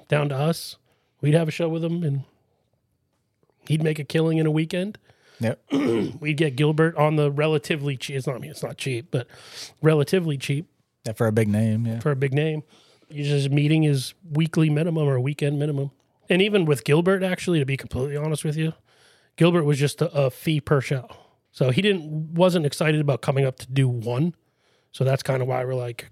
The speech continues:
Speaker 1: "Well, let's get Rob involved," 'cause Rob will, would love to have him. Rob always
Speaker 2: Mm-hmm.
Speaker 1: looking to book big names.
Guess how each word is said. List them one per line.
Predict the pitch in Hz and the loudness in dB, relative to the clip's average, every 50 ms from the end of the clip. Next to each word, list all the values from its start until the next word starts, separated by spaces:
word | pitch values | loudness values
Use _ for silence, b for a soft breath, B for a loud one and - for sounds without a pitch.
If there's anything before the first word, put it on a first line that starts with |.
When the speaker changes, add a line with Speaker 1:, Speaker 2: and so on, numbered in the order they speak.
| - 185 | -8 -4
Speaker 1:
"Well, | 151 135 135 127 | -4 -2 -2 -4
let's | 127 120 - | -6 -8 -8
get | - 147 131 | -6 -4 -2
Rob | 139 139 139 131 | 0 0 0 0
involved," | 135 135 127 135 131 127 127 135 - - | -2 -2 -2 -2 -2 -2 -4 -6 -6 -6
'cause | 139 123 | -6 -6
Rob | 131 135 139 139 131 | -6 -6 -6 -6 -6
will, | 131 127 123 120 - - | -6 -6 -8 -8 -8 -4
would | 143 131 123 | -4 -2 -2
love | 127 127 120 - | -2 -4 -4 -4
to | 123 | -6
have | 113 117 120 127 | -6 -6 -6 -6
him. | 131 | -4
Rob | 131 131 135 139 135 | -2 -2 -2 0 0
always | 127 135 131 131 131 | 0 0 0 0 -2
Speaker 2:
Mm-hmm. | 123 131 | -4 -6
Speaker 1:
looking | 123 120 127 123 | -6 -6 -4 -4
to | 120 120 | -4 -6
book | 123 139 135 131 123 _ - | -6 -6 -6 -6 -8 _ -8
big | - 135 127 | -8 -6 -6
names. | 123 117 113 117 123 - - | -6 -8 -8 -12 -12 -14 -16